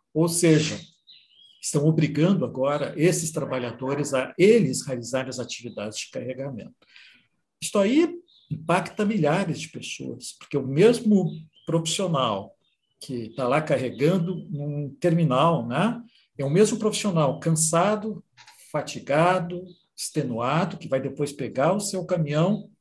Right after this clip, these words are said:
e vai dirigir numa estrada pública, na qual eu, você, né, os nossos familiares, nossos amigos, vizinhos,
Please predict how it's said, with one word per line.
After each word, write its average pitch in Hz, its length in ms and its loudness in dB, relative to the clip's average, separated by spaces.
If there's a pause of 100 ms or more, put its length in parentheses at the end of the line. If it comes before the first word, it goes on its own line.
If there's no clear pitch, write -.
(160)
e 143 60 -8
vai 143 180 0
dirigir 143 500 -6
numa 147 240 -2
estrada 135 720 -4 (180)
pública, 107 540 -10 (440)
na 117 100 -10
qual 135 300 2
eu, 208 360 4 (460)
você, 170 640 0 (140)
né, 170 400 -2
os 110 100 -8
nossos 139 320 -2
familiares, 143 800 0
nossos 123 320 -8
amigos, 123 540 -4
vizinhos, 123 500 -4